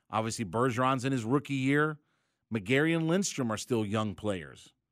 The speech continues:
They're just going into the fifth year of their, of their contracts, right? I mean, you know, they're going into their fifth year in the N F L. Those guys are still relatively young.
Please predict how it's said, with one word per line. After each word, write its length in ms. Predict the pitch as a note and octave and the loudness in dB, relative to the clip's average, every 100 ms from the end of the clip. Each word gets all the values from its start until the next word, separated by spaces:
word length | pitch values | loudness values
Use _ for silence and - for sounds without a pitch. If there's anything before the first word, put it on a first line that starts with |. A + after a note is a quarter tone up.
| _ _ _ _ _ F2+ | _ _ _ _ _ 0
They're 160 | A#2+ | 2
just 160 | C3+ A#2 | 2 2
going 280 | C#3+ C#3+ C#3 | 2 4 2
into 160 | C3 | -2
the 100 | C3 | -4
fifth 320 | - D3 - | -2 -4 -2
year 220 | C3+ D3 C#3+ | 0 2 2
of 100 | C3 | 2
their, 220 | C#3 - A2+ | 0 -2 -2
of 100 | B2 | -2
their 120 | C3 | 0
contracts, 600 | D3 D#3 E3 - D2 - | 2 2 0 -6 -12 -6
right? 240 | G2 A2+ A#2 | -2 -2 -2
I 40 | |
mean, 240 | A2+ A#2 G2+ _ _ _ | -4 -4 -6 _ _ _
you 80 | A2+ | -4
know, 60 | A2+ | -2
they're 100 | G#2 | 0
going 240 | B2 C3 | 2 2
into 160 | C3+ C3 | 0 0
their 100 | A#2+ | -2
fifth 320 | - D3 C3 | -2 -2 0
year 220 | D3 D#3 | 0 0
in 80 | B2 | 0
the 120 | A#2+ | -2
N 160 | B2 B2 | 0 0
F 160 | A#2 | 0
L. 320 | D3+ C#3+ F2+ _ _ _ - | -2 -2 -4 _ _ _ 0
Those 220 | C#3+ F3+ | 2 2
guys 300 | F3 D3 B2 | 2 0 0
are 60 | A2 | -2
still 200 | - A#2+ | -2 0
relatively 640 | G#2+ A2 G#2 - G2 F#2+ | 0 0 -2 -4 -6 -4
young. 340 | F2+ F#2 D#2+ | -6 -8 -10